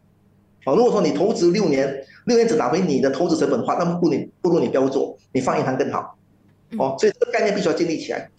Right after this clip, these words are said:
Speaker 1: 所以你必须要跟这个加盟总部讨论，你如何在六年里面帮我赚到钱，怎么赚？
Speaker 2: 嗯。
Speaker 1: 那个我们叫 financial projection，它是可以被算出来的，它是被，可以用数字来证明的。
Speaker 2: 嗯，嗯。
Speaker 1: 只是因为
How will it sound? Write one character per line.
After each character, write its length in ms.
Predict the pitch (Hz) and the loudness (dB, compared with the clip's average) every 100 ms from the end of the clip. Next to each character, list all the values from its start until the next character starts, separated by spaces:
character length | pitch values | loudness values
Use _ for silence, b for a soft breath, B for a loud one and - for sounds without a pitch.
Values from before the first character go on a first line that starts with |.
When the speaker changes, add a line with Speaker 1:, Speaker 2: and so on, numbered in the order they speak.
| B | B
Speaker 1:
所 100 | - | 0
以 40 | 196 | 0
你 60 | |
必 140 | - 269 | 2 2
须 100 | 247 | 0
要 60 | |
跟 220 | - 277 | 0 -2
这 80 | 202 | -2
个 280 | 220 208 - | -2 -2 -2
加 200 | - 185 | -4 -2
盟 160 | 165 190 | -2 -2
总 140 | - | -4
部 180 | - 170 | -4 -4
讨 240 | - - - | -4 -4 0
论， 180 | 156 147 - B B - | -2 -2 -8 B B -4
你 140 | 160 | 0
如 280 | 151 143 262 | 2 2 2
何 140 | 262 | 2
在 120 | 202 208 | 0 0
六 120 | 208 | 0
年 120 | 170 | 0
里 60 | 127 | 0
面 300 | 151 123 B _ _ | -2 -4 B _ _
帮 240 | 190 202 | -2 0
我 320 | 139 135 - - _ _ | 0 -2 -4 -18 _ _
赚 180 | 233 214 | -4 -2
到 140 | 175 | -2
钱， 280 | - 95 - _ _ | -2 -6 -12 _ _
怎 120 | - | -6
么 120 | 143 165 | -4 -4
赚？ 220 | 180 175 | -4 -6
Speaker 2:
嗯。 160 | - - _ _ _ _ _ _ | -8 -20 _ _ _ _ _ _
Speaker 1:
那 100 | 247 | -2
个 300 | 247 - - - | -2 -4 -10 -6
我 60 | 156 | -2
们 80 | 214 | -2
叫 160 | 302 | -2
financial 520 | 226 139 147 175 233 | -2 -2 -2 0 0
projection， 260 | 147 131 170 | -2 -4 -4
它 140 | - | -4
是 140 | 170 262 - | -6 -8 -8
可 180 | - 208 | -2 0
以 240 | 226 135 | 0 -2
被 160 | 190 190 | -2 -4
算 260 | - 175 | -4 -4
出 120 | - | -2
来 160 | 165 - | -4 -4
的， 180 | - - _ _ _ _ _ _ _ | -8 -12 _ _ _ _ _ _ _
它 100 | 185 | 0
是 100 | 254 | 0
被， 160 | 247 175 | 0 0
可 80 | 190 | 0
以 220 | 147 - | 0 0
用 180 | 202 202 | -2 -2
数 280 | - 240 | -2 -2
字 180 | 131 160 | -2 -2
来 140 | 147 143 - | -2 -2 -4
证 240 | - 160 | -2 -2
明 180 | 117 127 | -2 -4
的。 180 | - - | -4 -6
Speaker 2:
嗯， 280 | 214 190 170 - | -10 -10 -12 -12
嗯。 280 | 196 180 190 _ _ _ - | -12 -12 -18 _ _ _ -4
Speaker 1:
只 60 | |
是 120 | 226 | 0
因 80 | |
为 60 | 254 | 2